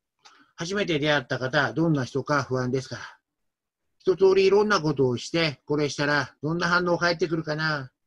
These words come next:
こんなことを試してくださるんです。ここ大事なポイントがありましてね。試した結果、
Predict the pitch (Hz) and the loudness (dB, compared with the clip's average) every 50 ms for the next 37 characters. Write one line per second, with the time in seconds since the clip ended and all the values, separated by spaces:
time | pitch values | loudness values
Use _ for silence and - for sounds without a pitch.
0 | _ _ _ _ _ _ - 175 175 175 170 165 165 147 143 147 156 170 156 127 | _ _ _ _ _ _ -8 -6 -6 -6 -4 -4 -4 -2 -2 0 0 0 0 -2
1 | - - 127 139 143 127 - 143 139 143 135 131 139 135 131 127 117 117 117 - | -4 -6 -6 -6 -6 -6 -8 -8 -8 -8 -8 -8 -8 -8 -8 -8 -8 -10 -12 -18
2 | _ _ _ _ _ _ _ _ _ _ _ _ - 127 117 135 127 139 147 151 | _ _ _ _ _ _ _ _ _ _ _ _ -12 -8 -6 -4 -4 -2 -4 -4
3 | 143 147 127 - 123 120 117 120 123 110 107 101 110 110 110 - 104 107 113 123 | -4 -4 -6 -6 -4 -4 -4 -4 -6 -6 -8 -10 -12 -14 -16 -16 -16 -16 -16 -18
4 | - _ _ _ _ _ _ _ _ _ _ _ _ _ _ _ _ _ _ _ | -20 _ _ _ _ _ _ _ _ _ _ _ _ _ _ _ _ _ _ _
5 | _ _ _ _ _ _ - 165 208 214 - 185 156 135 143 127 - - 139 135 | _ _ _ _ _ _ -4 -2 0 0 2 0 0 0 -2 -2 -2 0 0 0
6 | - - | 0 -2